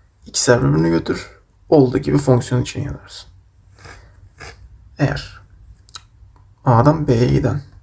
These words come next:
yine bir fonksiyon şeklinde şey varsa, bir integral alınıyorsa, bu sefer B'yi yerine koyup A'dan çıkarırsın. Çünkü B büyük olan. B büyüktür A buradaki kural.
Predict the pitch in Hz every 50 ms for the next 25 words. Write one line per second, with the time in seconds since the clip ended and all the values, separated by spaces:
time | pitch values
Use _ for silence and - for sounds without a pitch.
0 | - _ _ - - 135 123 107 - - - - - 123 - - - 139 127 127
1 | - 123 110 - - 127 104 - 143 143 - - - _ _ _ _ _ - _
2 | _ _ _ _ _ _ _ _ _ - - - - - _ _ _ - _ -
3 | - _ - - - 127 127 127 135 143 143 143 143 143 143 - 135 120 110 95
4 | - 139 - - 123 123 127 131 107 101 104 117 131 143 147 151 151 - 160 -
5 | - - - - - - _ _ - - 139 131 147 160 - - - 143 143 139
6 | 139 139 135 127 123 123 123 123 - - 131 131 160 - - - - _ _ _
7 | _ _ _ _ - - - - - - 131 113 117 139 139 135 - - - 127
8 | 127 - - - 156 143 147 147 143 135 135 127 131 - 131 135 - - - -
9 | - - - _ _ _ _ _ _ _ - - 127 127 - - - - - -
10 | - 131 127 - - 120 110 110 107 - - - - - - - - - - -